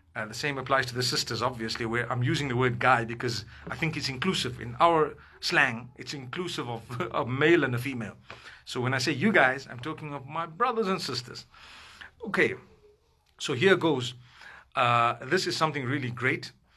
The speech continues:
And I, I, I pray that the Almighty grant us, uh,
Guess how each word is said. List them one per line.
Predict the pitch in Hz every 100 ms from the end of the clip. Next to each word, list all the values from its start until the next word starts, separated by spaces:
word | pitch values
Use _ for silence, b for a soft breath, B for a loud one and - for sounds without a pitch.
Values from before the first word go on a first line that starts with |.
| b b b -
And | 123 123
I, | 143 131 123
I, | 131 123 127
I |
pray | 123 123 165 143
that | 117 123
the | 127
Almighty | 120 123 143 127
grant | 120 131 131 127
us, | 107 -
uh, | 110